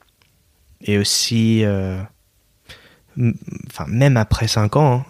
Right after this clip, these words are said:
de publier des choses, je trouve que c'est compliqué de gérer mes a-, mes propres attentes par rapport à ce que j'ai publié et de la performance, entre guillemets, la quantité de vues, quantité de j'aime, quantité de commentaires. C'est vraiment, euh, ça joue tellement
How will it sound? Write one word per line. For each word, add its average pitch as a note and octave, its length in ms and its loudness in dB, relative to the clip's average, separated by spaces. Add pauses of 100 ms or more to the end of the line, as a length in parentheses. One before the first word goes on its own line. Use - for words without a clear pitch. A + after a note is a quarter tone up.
(160)
de G2 260 0
publier A2 340 -2
des G#2+ 140 0
choses, A2 300 2
je E2+ 100 -4
trouve A2 240 -8
que G2+ 160 -4
c'est - 360 -6
compliqué B2+ 500 0
de A#2 60 2
gérer G#2 260 0
mes G#2+ 380 2
a-, G#2 160 0
mes A#2 140 4
propres - 360 -2
attentes G#2 520 -2 (180)
par G#2+ 120 0
rapport G2+ 260 2
à G2 320 0 (720)
ce - 140 2
que G#2 100 0
j'ai G2+ 80 2
publié G2+ 440 0 (460)
et F2+ 240 -2
de F2+ 300 -4
la G2 180 -2
performance, G#2+ 720 0
entre - 200 -6
guillemets, G2 360 2 (480)
la G#2 60 -2
quantité - 360 0
de G2+ 120 -2
vues, G2+ 260 -2
quantité G#2+ 400 0
de G#2 160 4
j'aime, G2 380 2
quantité G#2+ 380 -4
de - 40 -10
commentaires. G#2+ 640 0 (320)
C'est A2+ 100 -4
vraiment, C3+ 320 2 (100)
euh, - 220 -18 (340)
ça - 200 -4
joue A#2 240 0 (120)
tellement D#3 520 2